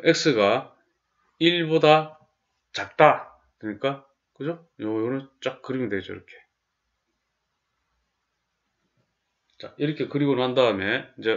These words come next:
뭘 보면 되냐면은 이제 범위가 이거 주어져 있잖아요, 그죠? 영 이상, 삼 이하니까 영 이상. 어, 그럼 여기, 여기만 여기 해당되는 거죠.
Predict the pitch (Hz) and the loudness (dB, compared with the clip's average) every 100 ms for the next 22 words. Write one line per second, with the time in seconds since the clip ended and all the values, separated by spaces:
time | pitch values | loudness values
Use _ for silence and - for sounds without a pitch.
0 | - 110 110 127 123 117 110 104 117 113 | -4 -10 -8 -6 -6 -4 -4 -4 -6 -6
1 | 110 120 135 175 147 101 95 208 123 - | -6 -2 0 2 2 0 -4 -6 -6 -12
2 | 90 85 85 _ - _ _ _ _ _ | -14 -14 -18 _ -20 _ _ _ _ _
3 | _ _ _ _ _ _ _ _ _ _ | _ _ _ _ _ _ _ _ _ _
4 | _ _ _ - 120 143 147 170 185 170 | _ _ _ -4 2 2 4 4 4 2
5 | - 143 117 110 104 95 113 147 - 90 | -2 -2 0 -2 -4 -4 -2 -2 -4 -10
6 | 85 _ - 101 95 92 _ _ - 113 | -12 _ -16 -14 -14 -16 _ _ -18 -10
7 | 143 139 156 147 123 127 104 98 98 95 | -8 -6 -6 -6 -8 -10 -12 -14 -14 -14
8 | 95 90 90 123 - | -12 -14 -14 -16 -16